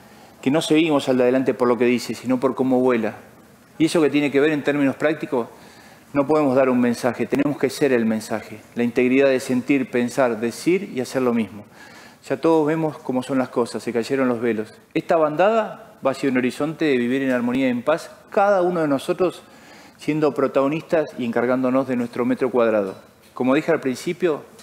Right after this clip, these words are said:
te hablé desde el corazón porque siento que somos lo mismo. Quiero agradecerle a Claudia y a Néstor la humildad de haberme acompañado en este panel y haberme dado prácticamente el noventa del tie-,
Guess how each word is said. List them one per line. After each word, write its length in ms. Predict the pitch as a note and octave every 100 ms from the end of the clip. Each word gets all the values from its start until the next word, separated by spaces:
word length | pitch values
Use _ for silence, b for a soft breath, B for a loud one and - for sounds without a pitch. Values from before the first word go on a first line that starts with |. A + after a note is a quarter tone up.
| B B B _ _
te 80 | B2
hablé 240 | B2+ C3+
desde 140 | B2+ B2
el 40 |
corazón 400 | A#2 A#2 - D3+
porque 160 | C3+ A2+
siento 260 | C#3+ C#3+
que 60 | B2+
somos 300 | - C3+ B2
lo 100 | A#2+
mismo. 360 | E3 D#3+ F3 F3 B B B B B -
Quiero 180 | C#3 C3
agradecerle 380 | B2+ C#3+ C#3+
a 80 | B2
Claudia 360 | D3 D3+ D#3+ C#3
y 40 |
a 60 | B2+
Néstor 280 | C#3+ - C3
la 120 | C3
humildad 460 | C3+ C#3 D3 F#3
de 100 | F3+
haberme 220 | C#3+ C#3+ C#3
acompañado 640 | B2+ C3 C3 C#3 B2+ - -
en 140 | B2+ C#3
este 220 | - C#3+
panel 460 | B2+ C3+ E3 G3 -
y 60 |
haberme 340 | B2+ C3+ C#3 C3+
dado 360 | C#3+ D3 D3 -
prácticamente 480 | C#3+ C3 C3+ C#3 C3
el 60 | A#2+
noventa 300 | A2 C3 B2
del 160 | A#2
tie-, 220 | C#3 A2+